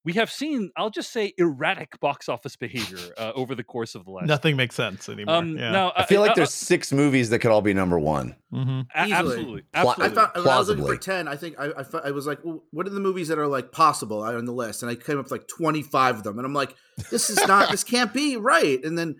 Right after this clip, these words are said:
Speaker 4: you could easily shave half those off. But it, yeah, I, I've been tinkering with this list all, all weekend, and I will, uh, I, I've locked it in, but it is, it, I have movies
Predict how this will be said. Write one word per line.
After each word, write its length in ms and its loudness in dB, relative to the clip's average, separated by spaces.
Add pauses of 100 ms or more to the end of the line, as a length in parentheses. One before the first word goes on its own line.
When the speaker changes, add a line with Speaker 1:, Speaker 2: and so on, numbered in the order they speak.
(280)
Speaker 4:
you 100 -8
could 120 -8
easily 340 0
shave 400 -4
half 280 -2
those 220 -4
off. 180 -2
But 160 -6
it, 140 -8 (320)
yeah, 180 2
I, 180 4
I've 160 2
been 240 0
tinkering 400 -4
with 120 -10
this 200 -4
list 440 -6 (280)
all, 640 4 (400)
all 260 4
weekend, 480 -6
and 220 -8
I 120 -2
will, 200 -2
uh, 340 -2
I, 100 0
I've 120 -2
locked 300 2
it 80 0
in, 260 0
but 260 0
it 140 -4
is, 180 -6 (360)
it, 160 -2 (240)
I 80 4
have 160 2
movies 480 -4